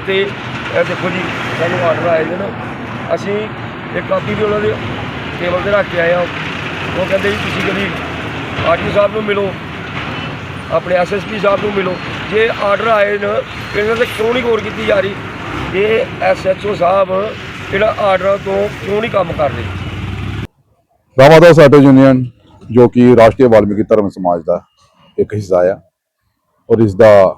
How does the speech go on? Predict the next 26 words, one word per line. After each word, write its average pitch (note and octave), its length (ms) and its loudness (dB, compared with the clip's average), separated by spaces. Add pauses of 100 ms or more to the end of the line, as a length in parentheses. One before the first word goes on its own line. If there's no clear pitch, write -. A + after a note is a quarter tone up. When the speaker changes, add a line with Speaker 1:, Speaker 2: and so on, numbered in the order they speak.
(180)
Speaker 2:
ਗਠਨ A2 200 0
ਕੀਤਾ F#2+ 260 0
ਪਿਆ G2 180 4 (100)
ਆ, B2 80 -8 (1500)
ਔਰ D#3 300 10
ਬਕਾਇਦਾ D3+ 640 8 (280)
ਇਹਨਾਂ C3+ 160 6
ਨੂੰ A#2 340 4 (400)
ਸਰਕਾਰ A#2+ 380 6
ਵੱਲੋਂ G#2+ 300 6 (540)
ਪ੍ਰਮਾਣ, G2+ 380 2 (540)
ਪ੍ਰਮਾਣ G2+ 260 2
ਪੱਤਰ G2 240 0
ਦੇ F#2+ 160 4
ਕੇ F#2 100 0
ਜਾਰੀ F#2 220 2
ਕੀਤਾ F2 240 -4
ਪਿਆ F#2 180 -2
ਆ। G2+ 120 -8 (1400)
ਦੇਖਿਆ D3+ 300 6
ਜਾਏ F#3+ 220 10
ਤੇ F#3 400 10
ਪ੍ਰਸ਼ਾਸਨ D#3+ 380 8
ਵੱਲੋਂ D#3 300 10 (380)
ਬਹੁਤ E3 340 8
ਦਿੱਕਤਾਂ B2 480 6